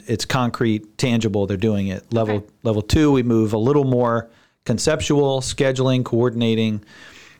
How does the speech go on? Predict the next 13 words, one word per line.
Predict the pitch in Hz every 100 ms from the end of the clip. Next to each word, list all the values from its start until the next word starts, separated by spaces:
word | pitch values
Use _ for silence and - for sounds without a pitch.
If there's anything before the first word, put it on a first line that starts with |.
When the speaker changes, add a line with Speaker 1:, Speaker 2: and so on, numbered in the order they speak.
| -
Speaker 1:
um, | 110 104 98 - _ _ -
m-, | 113 - _ _ _
m-, | 123 - _ _ _ 120
you |
know, | 110
maybe | 120 113
two | - 143
to | 123
four | 127 117
weeks | 117 107
out. | 120 107 101 - _
Level | 120 127 165
three | 156 127 113 90 98